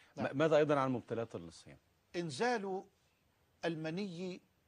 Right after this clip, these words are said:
Speaker 2: بقصد وعمد.
Speaker 1: الاستمناء يعني؟
Speaker 2: أي نعم.
Speaker 1: مم.
Speaker 2: ليس عن طريق الاحتلام. فلو أنزل الإنسان منيه بيده عن قصد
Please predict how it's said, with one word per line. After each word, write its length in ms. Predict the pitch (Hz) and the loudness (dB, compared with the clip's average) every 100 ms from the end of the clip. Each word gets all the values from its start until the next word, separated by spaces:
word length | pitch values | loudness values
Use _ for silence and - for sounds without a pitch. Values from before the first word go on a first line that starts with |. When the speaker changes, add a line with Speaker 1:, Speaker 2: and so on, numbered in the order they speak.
| _ _ - | _ _ -16
Speaker 2:
بقصد 720 | 151 151 202 - 143 160 151 - - | -10 -2 -2 -2 -4 -4 -4 -12 -4
وعمد. 600 | 143 151 160 127 120 98 90 _ _ _ _ _ - | -2 -2 -4 -6 -10 -10 -14 _ _ _ _ _ -10
Speaker 1:
الاستمناء 440 | 104 - 113 120 113 | -8 -2 0 0 -2
يعني؟ 240 | 113 135 - _ _ _ - | -6 -10 -16 _ _ _ -2
Speaker 2:
أي 120 | 143 | 0
نعم. 240 | 127 113 104 _ | 0 -4 -8 _
Speaker 1:
مم. 200 | 107 87 85 _ _ _ _ _ _ _ - | -10 -10 -12 _ _ _ _ _ _ _ -4
Speaker 2:
ليس 260 | 156 190 - | 0 2 0
عن 160 | 147 | -4
طريق 260 | 139 156 175 151 | -2 -2 -2 -4
الاحتلام. 480 | 131 - 127 110 87 _ _ _ _ _ _ _ _ _ | -8 -6 -8 -8 -14 _ _ _ _ _ _ _ _ _
فلو 320 | - 156 151 151 | -2 2 2 2
أنزل 400 | 233 240 147 151 | 2 2 2 2
الإنسان 580 | 143 147 156 135 190 190 | 2 -2 -8 -2 2 2
منيه 760 | 156 139 151 190 160 131 123 117 | 0 -4 -2 -2 -4 -6 -6 -8
بيده 640 | 135 147 160 135 117 101 - | 0 0 0 -4 -8 -14 -8
عن 140 | 139 | -8
قصد 580 | 131 180 - - 120 107 | -2 0 0 -4 -10 -10